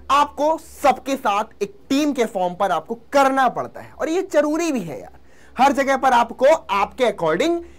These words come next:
नहीं मिलेगा, कहीं जगह पर आपको कॉम्प्रोमाइज तो करना ही पड़ता है। तो वो सारी चीजें यहां पर थोड़ा सा हम बोल सकते हैं कि, अ,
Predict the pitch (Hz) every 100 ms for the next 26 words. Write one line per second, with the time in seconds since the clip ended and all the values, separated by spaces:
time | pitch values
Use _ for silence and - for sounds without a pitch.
0 | - 196 214 285 285 202 180 220 233 190
1 | 214 180 160 165 240 254 175 - 226 -
2 | 156 180 175 190 - 294 - 285 311 339
3 | 262 240 - 190 - - - - - 320
4 | 330 392 269 262 233 240 226 202 202 262
5 | - 294 302 311 269 254 208 202 190 196
6 | 214 269 349 359